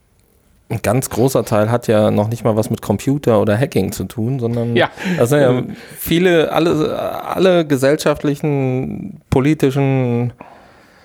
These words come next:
Speaker 1: wirtschaftlichen Themen, natürlich auch viel Technik und so, aber natürlich
Speaker 2: Digitale Welt.
Speaker 1: auch immer so ein bisschen, äh, darauf
Speaker 2: manchmal haben die
Speaker 1: bezogen, aber, ähm,
Speaker 2: manchmal haben die
Speaker 1: es ist
Speaker 2: Vortragsredner auch
Speaker 1: einfach
Speaker 2: den Titel
Speaker 1: alles
Speaker 2: etwas,
Speaker 1: dabei.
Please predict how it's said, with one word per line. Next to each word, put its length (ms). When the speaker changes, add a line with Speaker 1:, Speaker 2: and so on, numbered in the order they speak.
Speaker 1:
wirtschaftlichen 1000
Themen, 480
natürlich 720
auch 180
viel 160
Technik 460
und 120
so, 180
aber 400
natürlich 300
Speaker 2:
Digitale 400
Welt. 200
Speaker 1:
auch 160
immer 320
so 100
ein 120
bisschen, 840
äh, 60
darauf 320
Speaker 2:
manchmal 200
haben 60
die 60
Speaker 1:
bezogen, 520
aber, 640
ähm, 180
Speaker 2:
manchmal 320
haben 120
die 40
Speaker 1:
es 60
ist 20
Speaker 2:
Vortragsredner 680
auch 60
Speaker 1:
einfach 140
Speaker 2:
den 80
Titel 120
Speaker 1:
alles 200
Speaker 2:
etwas, 280
Speaker 1:
dabei. 260